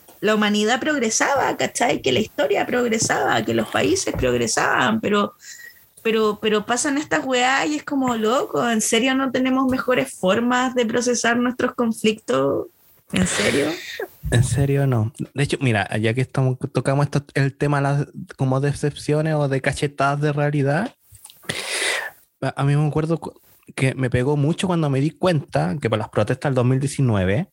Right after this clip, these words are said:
Speaker 2: y los protestantes tiraban piedra a los pacos y los pacos disparaban estas weas con municiones, con estos balines que tiraban para todos lados.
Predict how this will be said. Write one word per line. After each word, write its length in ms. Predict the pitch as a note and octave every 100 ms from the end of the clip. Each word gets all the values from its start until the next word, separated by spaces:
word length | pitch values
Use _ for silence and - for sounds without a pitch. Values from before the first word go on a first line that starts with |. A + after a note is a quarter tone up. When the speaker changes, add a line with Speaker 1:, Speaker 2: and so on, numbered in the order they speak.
| _ - - - - - - - - -
Speaker 2:
y 160 | - A#2+
los 200 | A2 G#2+
protestantes 720 | - G#2+ A2 - C3+ A#2 -
tiraban 400 | - A2+ A2+ A2+
piedra 260 | A2+ A#2 A#2
a 40 |
los 120 | A#2 A2
pacos 420 | - C3+ A#2 G#2
y 20 |
los 140 | G#2 G2+
pacos 320 | A#2 A2+ A#2
disparaban 480 | A#2 - G#2+ A#2 A#2
estas 260 | - A#2+ A2+
weas 160 | A#2
con 160 | A#2 A#2
municiones, 600 | A#2 A2+ - B2 B2 B2
con 140 | - A#2+
estos 180 | - A#2
balines 340 | A2+ B2 B2+
que 100 | B2
tiraban 280 | B2 A#2+ B2
para 240 | A#2 G#2+ - _
todos 200 | B2+ C#3+
lados. 440 | D3 C3+ D#3+ D#4